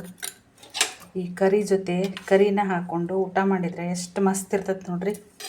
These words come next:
ಈ ರೀತಿಯಾಗಿ ನೀವು ಮನೆಯಲ್ಲೇ ಮಾಡ್ಕೊಂಡ ಸವಿರಿ, ಎಷ್ಟು ಮಸ್ತ್ ಆಗೈತೆ ನೋಡ್ರಿ. ಕಲರ್ ಅಂತೂ ಸೂಪರ್ ಆಗ್ಯದ.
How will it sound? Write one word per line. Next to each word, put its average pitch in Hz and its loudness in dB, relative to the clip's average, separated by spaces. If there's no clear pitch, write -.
ಈ 202 0
ರೀತಿಯಾಗಿ 180 4
ನೀವು 196 0
ಮನೆಯಲ್ಲೇ 180 -2
ಮಾಡ್ಕೊಂಡ 190 -2
ಸವಿರಿ, 214 6
ಎಷ್ಟು 185 -8
ಮಸ್ತ್ 196 -2
ಆಗೈತೆ 180 -2
ನೋಡ್ರಿ. - -10
ಕಲರ್ 220 8
ಅಂತೂ 208 2
ಸೂಪರ್ 226 6
ಆಗ್ಯದ. 185 4